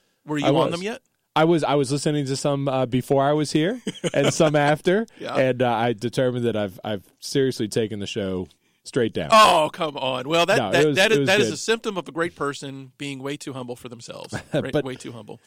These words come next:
Speaker 2: But no, but it's, it's good to listen because the thing about the shows that we try to do is we try to do shows that are applicable at any time. They,
Speaker 1: Yeah.
Speaker 2: they may be topical sometimes to current events, but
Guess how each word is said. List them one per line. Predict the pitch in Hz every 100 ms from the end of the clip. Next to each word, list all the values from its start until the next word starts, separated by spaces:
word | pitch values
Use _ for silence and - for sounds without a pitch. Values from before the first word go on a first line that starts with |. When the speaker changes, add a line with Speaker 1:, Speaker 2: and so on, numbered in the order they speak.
| _ -
Speaker 2:
But |
no, | 254 185
but | 143
it's, | 151 - -
it's | 156 -
good | 165 175
to | - 131
listen | 131 123 143 131 123
because | 151 147 180 135
the | - 151
thing | 160 254
about | 254 156 - -
the |
shows | 135 151 127
that | 127
we | 131
try | - 127
to | 110
do | 98 104 95 92 - _ _ _ _ -
is | 139 131 120 - - _
we | 135 147
try | 196
to | 226 180
do | 143
shows | - 131 123
that | - 123
are | 123
applicable | 113 139 123 123 120 117
at | 127
any | 120 110
time. | 101 120 92 87
They, | 110
Speaker 1:
Yeah. | 139
Speaker 2:
they | 139 147
may | 208
be | 170
topical | - 131 127 - 135 117
sometimes | 123 117 123 107
to | -
current | - 120
events, | 110 104 95 -
but | 107 110 104